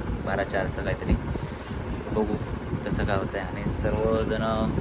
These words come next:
वज, म्हणजे जी बोचकी बांधलेली होती ती सर्व घेऊन जाय गेलेत. आई, पप्पा, दादा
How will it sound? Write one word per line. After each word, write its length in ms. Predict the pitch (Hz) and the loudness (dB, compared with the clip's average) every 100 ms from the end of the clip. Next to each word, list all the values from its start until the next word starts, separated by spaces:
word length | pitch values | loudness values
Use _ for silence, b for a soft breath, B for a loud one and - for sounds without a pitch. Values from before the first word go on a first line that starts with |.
| - - - 104 | -2 0 0 2
वज, 220 | 104 110 | 2 4
म्हणजे 380 | 104 92 92 95 | 2 2 -2 -2
जी 200 | 92 98 | 0 0
बोचकी 480 | - - - - | 2 -2 -2 -2
बांधलेली 480 | - 101 92 - 104 | 2 2 2 0 2
होती 180 | 104 101 | 2 2
ती 120 | - | 2
सर्व 220 | - 101 | 2 2
घेऊन 340 | 104 101 104 - | 2 2 2 2
जाय 120 | 98 | 2
गेलेत. 640 | 90 95 101 120 - - | 2 2 2 2 0 0
आई, 140 | 90 92 | 2 2
पप्पा, 460 | - 101 - 95 | 0 -2 0 0
दादा 300 | 98 90 90 | 2 2 2